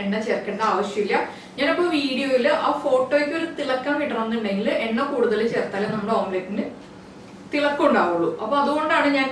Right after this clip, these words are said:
കുറച്ച് എണ്ണ കൂടുതൽ ചേർക്കുന്നത്. ഇത്രയും എണ്ണ നമ്മൾ സാധാരണ വീട്ടിൽ ഓംലെറ്റ് ഉണ്ടാക്കുമ്പോൾ ചേർക്കാറേ ഇല്ല. അതുകൊണ്ടാണ് ഞാൻ പ്രത്യേകം പറയുന്നത് ഇത്രയും എണ്ണ ചേർക്കേണ്ട. വളരെ കുറച്ച് എണ്ണ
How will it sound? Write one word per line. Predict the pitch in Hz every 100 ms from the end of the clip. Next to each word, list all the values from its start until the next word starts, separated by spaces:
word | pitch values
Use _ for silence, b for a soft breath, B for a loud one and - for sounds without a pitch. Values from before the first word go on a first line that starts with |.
| 262
കുറച്ച് | 233 277 233
എണ്ണ | 220 226
കൂടുതൽ | 202 202 214 214
ചേർക്കുന്നത്. | 196 202 196 202 - B B 214
ഇത്രയും | 208 240 269 247
എണ്ണ | 220 226 262
നമ്മൾ | 214 240 254
സാധാരണ | 202 202 214 247
വീട്ടിൽ | 226 226 226
ഓംലെറ്റ് | 208 208 240
ഉണ്ടാക്കുമ്പോൾ | 202 202 202 247 -
ചേർക്കാറേ | 208 202 202 208 240
ഇല്ല. | 208 240 190
അതുകൊണ്ടാണ് | 190 208 220 233
ഞാൻ | 240
പ്രത്യേകം | - - 214 226 254
പറയുന്നത് | 226 208 202 254
ഇത്രയും | - 196 220 214
എണ്ണ | 196 226
ചേർക്കേണ്ട. | 202 180 185 190 - - - B B -
വളരെ | 254 269 311 359
കുറച്ച് | 320 262 285
എണ്ണ | 233